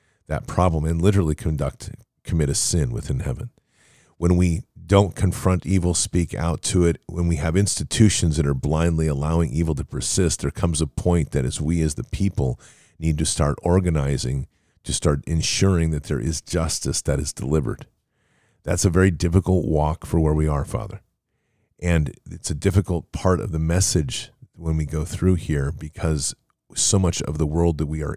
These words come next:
in is broken, inverted, and intentionally designed to perpetuate evil rather than to deliver the justice that is required of us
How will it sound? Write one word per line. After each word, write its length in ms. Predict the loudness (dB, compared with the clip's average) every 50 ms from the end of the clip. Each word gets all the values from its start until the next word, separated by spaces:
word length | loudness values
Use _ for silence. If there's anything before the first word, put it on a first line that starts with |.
| _ -8
in 340 | -2 0 2 2 2 0 -2 -4
is 160 | -6 -6 -6
broken, 680 | -6 -10 -8 -4 -2 0 0 0 0 0 0 0 0 -2 _ _ _ _ _ _ -2
inverted, 720 | 0 0 0 0 0 0 0 2 2 2 0 0 -2 -6 _ _ -20 _ _ _ _ _ _ -2
and 120 | 0 0
intentionally 600 | 0 0 0 0 0 0 0 0 0 0 0 0
designed 840 | 0 0 -2 -2 0 -2 -2 -2 0 0 0 0 0 -2 -4 -8 -4
to 120 | -4 -4
perpetuate 840 | -4 -2 -6 -6 -4 -4 -2 -2 -2 -2 0 0 0 2 0 -2 -2 _ -12
evil 420 | -6 -2 0 0 2 2 0 0 -2
rather 280 | -2 -2 -2 0 -2 -2
than 200 | -2 -2 -4 -4
to 340 | -4 -2 -2 -2 -2 -2 -6 -8 -4
deliver 500 | -2 -2 0 2 0 0 2 2 0 -2
the 160 | -2 -4 -6
justice 640 | -6 -6 -6 -6 -4 -4 -6 -6 -6 -6 -6 -4
that 160 | -4 -4 -6
is 160 | -6 -6 -6 -6
required 720 | -8 -8 -8 -16 -12 -8 -4 -2 -2 -2 -2 -4 -6 -10 -10 -8
of 180 | -8 -6 -4
us 320 | -4 -6 -6 -8 -10 -12